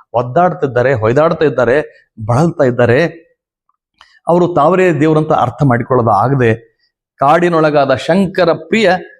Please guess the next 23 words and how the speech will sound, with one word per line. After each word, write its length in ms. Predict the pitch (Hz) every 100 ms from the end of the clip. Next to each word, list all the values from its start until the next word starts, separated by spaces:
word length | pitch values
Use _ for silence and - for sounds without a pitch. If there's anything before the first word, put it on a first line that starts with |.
| _
ಚನ್ನ 280 | - 247 214
ಕದಂಬಲಿಂಗ 680 | 165 151 147 139 131 131 123
ನಿರ್ಮಾಯ 380 | 110 127 151 147
ಪ್ರಭು" 400 | 117 113 110 113
ಅಂತ 140 | 107 113
ಅನ್ನುವ 280 | 110 120
ಮಾತುಗಳನ್ನ 540 | 113 127 160 131 123 123 113
ಹೇಳಿದ್ದಾರೆ. 680 | 110 107 120 147 151 _ _ _ _ 123
ಈ 60 |
ಅದೃಶ್ಯ 500 | 120 127 190 - 170
ಕಾಡಸಿದ್ದೇಶ್ವರ 680 | - - 160 147 151 180 196
ಸ್ವಾಮೀಜಿ 520 | - 190 190 170 165
ಅದಲ್ಲ, 340 | 139 165 214 120 - _ _ _ _ _ _ -
ಆ 60 | 156
ಪುಣ್ಯಾತ್ಮ 560 | - 165 190 208 202 165 - - _ _ -
ಇಂಥ 200 | 120 113
ವಚನಗಳನ್ನು 520 | 107 107 151 143 131
ಓದ್ಲಿ. 500 | 110 190 165 101 - - _ _ _ _ _ _ _ -
ಯಾರನ್ನೋ 400 | 131 160 190 196
ಟೀಕೆ 280 | 196 185
ಮಾಡಬೇಕು, 640 | 196 190 190 190 190 160 - - -
ಇನ್ಯಾರನ್ನೋ 440 | 160 170 165 240
ಹೀಯಾಳಿಸಬೇಕು, 960 | 185 151 185 170 160 160 170 170 -